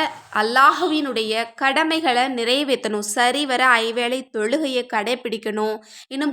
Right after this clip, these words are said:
குர்ஆன் ஓதணும், திக்ருகள் செய்யணும், இன்னும் தான தர்மங்கள் செய்யணும், இன்னும் நன்மையான காரியங்கள் எது இருக்கோ அதையெல்லாம் நீங்க தேடி பிடிச்சு செய்யக்கூடியவங்களா இருக்கணும். முக்கியமா வீட்ல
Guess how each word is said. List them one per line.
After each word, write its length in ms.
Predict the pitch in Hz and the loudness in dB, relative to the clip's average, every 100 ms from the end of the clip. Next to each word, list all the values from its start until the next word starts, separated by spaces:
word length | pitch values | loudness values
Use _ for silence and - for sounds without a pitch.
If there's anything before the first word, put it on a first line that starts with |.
| 233 | 0
குர்ஆன் 480 | 254 262 294 330 349 | 4 6 6 4 2
ஓதணும், 520 | 254 247 240 240 247 - - - | 2 0 0 -4 -6 -12 -20 -8
திக்ருகள் 560 | 269 277 359 349 294 311 | -8 0 0 2 2 0
செய்யணும், 460 | 302 240 247 247 254 254 | -2 -2 -2 -2 -4 -8
இன்னும் 260 | 220 233 247 | -8 -6 -2
தான 340 | 226 220 254 | 2 4 2
தர்மங்கள் 520 | 240 233 233 240 233 226 | -2 -6 -6 -4 -4 -4
செய்யணும், 460 | 240 226 226 247 320 - - - | -4 -4 -4 -2 -4 -6 -16 -14
இன்னும் 420 | 220 240 277 294 - | -6 -2 0 0 -4
நன்மையான 840 | 214 226 233 269 302 285 277 294 294 | -6 -4 -4 -4 0 2 2 2 0
காரியங்கள் 580 | 240 233 262 254 247 214 220 | 2 2 0 -4 -6 -4 -4
எது 160 | 220 311 | -2 -2
இருக்கோ 240 | 240 - 240 | -2 0 2
அதையெல்லாம் 500 | 220 220 240 269 285 | 2 -2 0 -2 -2
நீங்க 220 | 240 226 | -4 -6
தேடி 440 | 233 240 277 302 | -6 -4 -2 -4
பிடிச்சு 320 | 302 226 240 269 | -6 -10 -8 -6
செய்யக்கூடியவங்களா 680 | 240 240 277 254 233 220 233 | -2 -2 -2 -2 -2 0 -2
இருக்கணும். 420 | 226 220 214 254 359 - - 214 | -2 -4 -4 -4 -6 -10 -18 -10
முக்கியமா 600 | 220 240 254 247 262 220 | -10 -4 -4 2 2 2
வீட்ல 340 | 240 - 240 | -8 -4 0